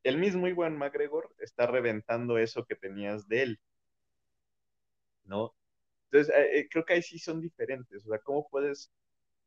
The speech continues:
querer explotar algo, pero, pues, queda la parte de la nostalgia,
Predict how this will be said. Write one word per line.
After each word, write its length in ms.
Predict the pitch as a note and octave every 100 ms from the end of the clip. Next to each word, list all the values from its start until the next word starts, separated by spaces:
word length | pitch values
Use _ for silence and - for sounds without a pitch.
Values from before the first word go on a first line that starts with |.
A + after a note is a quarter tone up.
| _ -
querer 240 | C3 D#3+
explotar 460 | G3+ - C3+ C#3+ D3
algo, 400 | D3+ D3+ E3 -
pero, 500 | C#3 C3+ C#3+ D#3+ - _ _ _
pues, 300 | A2 - - -
queda 260 | B2+ C3+
la 200 | B2+ A2
parte 260 | B2 A#2+ C3+
de 80 | A2+
la 120 | G2
nostalgia, 600 | G2 - C3+ - -